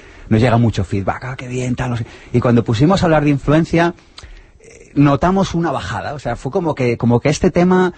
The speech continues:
a la gente como que no le cuadra, que dice, Esto es de pensamiento positivo, van a hablar hoy de influencia, vaya rollo, eso no es de los políticos, eso no es de ah, por qué es importante la palabra influencia, para todos.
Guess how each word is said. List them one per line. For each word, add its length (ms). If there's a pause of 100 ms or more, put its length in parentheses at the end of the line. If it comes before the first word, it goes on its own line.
(180)
a 80
la 80
gente 280
como 180
que 120
no 100
le 100
cuadra, 380
que 60
dice, 220
Esto 200
es 40
de 60
pensamiento 500
positivo, 400
van 140
a 40
hablar 200
hoy 120
de 80
influencia, 440
vaya 220
rollo, 280
eso 140
no 80
es 80
de 60
los 100
políticos, 560
eso 180
no 160
es 120
de 280 (520)
ah, 400
por 180
qué 140
es 120
importante 640
la 100
palabra 300
influencia, 540
para 180
todos. 460